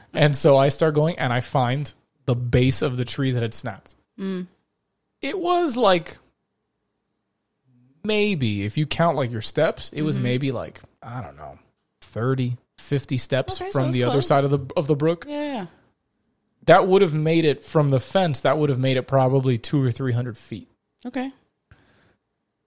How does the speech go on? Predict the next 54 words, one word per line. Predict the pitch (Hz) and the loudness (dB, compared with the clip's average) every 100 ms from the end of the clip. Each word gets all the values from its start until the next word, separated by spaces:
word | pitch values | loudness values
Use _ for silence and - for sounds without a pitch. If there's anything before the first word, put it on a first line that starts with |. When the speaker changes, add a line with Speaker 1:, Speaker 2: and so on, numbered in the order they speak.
| _ _ _ _ _ _ _ _ | _ _ _ _ _ _ _ _
Speaker 1:
Think | - 254 | -4 -4
how | - 196 | 2 2
loud | 151 120 120 127 131 | 4 4 4 2 2
something | 139 127 120 | -2 0 0
has | 127 123 | 0 -2
to | - | -4
snap | - 123 135 | -4 -4 -4
in | 139 | -4
a | 117 | -6
forest | - 131 147 147 - | -2 0 0 -2 -10
for | - 135 | -8 -4
it | 127 | -2
to | 127 | -2
be | 120 | -4
two | - 160 135 | -2 0 2
hundred | 139 135 | 2 0
feet | 117 135 | -2 0
away | 123 120 | 2 2
from | 123 151 | 0 -4
you | 160 139 | -4 -2
and | 127 | -2
you | 123 | -2
hear | - 139 123 | 0 0 0
it | - | -4
clear | 135 127 | -2 -2
as | 113 107 | -2 -4
day. | 92 - _ | -8 -10 _
Speaker 2:
Yeah. | 226 247 240 _ _ | -4 -4 -4 _ _
Speaker 1:
With | 165 170 165 | 4 6 8
other | 208 220 | 8 6
stuff | - 196 - | 4 4 4
obscuring | 170 - - 180 180 | -2 -2 0 0 2
your | 151 131 | 2 2
view | 147 147 | 2 2
and | 120 | 0
stuff, | 107 | -2
there's | 120 139 | -2 -2
other | 165 | -2
trees. | 135 156 143 | 0 2 2
Speaker 2:
Yeah. | 120 | 2
Speaker 1:
It | 131 | 0
wasn't | 147 | 2
like | 147 123 | 0 0
I | 120 | 2
had, | 147 | 2
like, | 127 | 2
a | 113 | -2
straight | - 143 139 | 0 0 0
line | 143 131 123 | 0 0 2
of | |
sight | 113 135 139 | 0 0 0
to | 120 | -6
this | 107 | -6
thing. | - 143 | -10 -14